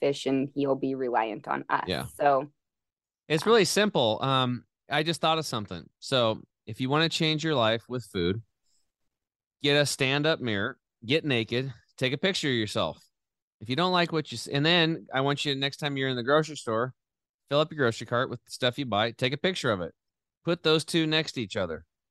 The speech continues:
Speaker 2: That's, a lot of your problems are right there. It's what's in your grocery cart. Simple, right? So
Speaker 1: That's
Speaker 2: you
Speaker 1: really
Speaker 2: have to
Speaker 1: great.
Speaker 2: learn what the hell not to buy.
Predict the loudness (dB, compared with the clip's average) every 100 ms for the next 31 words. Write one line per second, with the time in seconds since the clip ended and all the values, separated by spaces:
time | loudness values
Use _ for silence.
0 | _ _ _ -2 0 -2 -4 -2 0 2
1 | 2 0 -2 2 2 2 0 -4 -4 -4
2 | -2 -2 -4 -4 -4 -4 -6 -2 2 2
3 | 2 -4 -4 -4 -4 _ _ _ _ _
4 | -8 -2 0 0 -4 -8 _ _ -10 -8
5 | -4 -4 -4 -4 -2 0 0 -2 -6 -4
6 | -2 0 2 2 2 0 -6 _ _ _
7 | _ -8 -4 0 2 0 0 -2 -4 -4
8 | 0 0 0